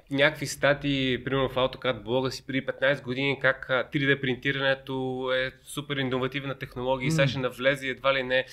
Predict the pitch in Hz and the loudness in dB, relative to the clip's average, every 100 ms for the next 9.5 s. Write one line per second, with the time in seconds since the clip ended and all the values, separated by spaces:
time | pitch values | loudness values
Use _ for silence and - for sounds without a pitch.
0 | - - - 117 117 113 110 127 127 120 | -18 -8 -2 2 2 2 0 -2 -2 -2
1 | 123 117 131 131 131 120 - 120 123 123 | -4 0 0 0 -6 -12 -8 -2 -2 0
2 | 127 120 113 113 113 110 110 110 104 104 | -2 -2 -4 -6 -6 -6 -4 -6 -4 -4
3 | 117 127 123 113 110 - 120 117 120 113 | -4 -4 -6 -8 -14 -16 -14 -4 -2 -2
4 | 107 101 - 120 - 120 113 113 - 117 | -4 -10 -10 -12 -12 -10 -10 -10 -12 -6
5 | 117 117 110 117 - - 117 113 110 113 | -6 -6 -10 -10 -10 -10 -8 -8 -12 -16
6 | - - 117 113 110 110 - 117 127 131 | -20 -14 -8 -6 -6 -8 -2 0 2 2
7 | 120 110 101 95 - 92 - - 156 - | 2 2 0 -4 -8 -12 -12 -8 -10 -8
8 | 117 _ - - 135 117 131 123 127 110 | -12 _ -20 -12 -12 -12 -10 -8 -4 2
9 | 117 131 143 143 | 6 6 4 -2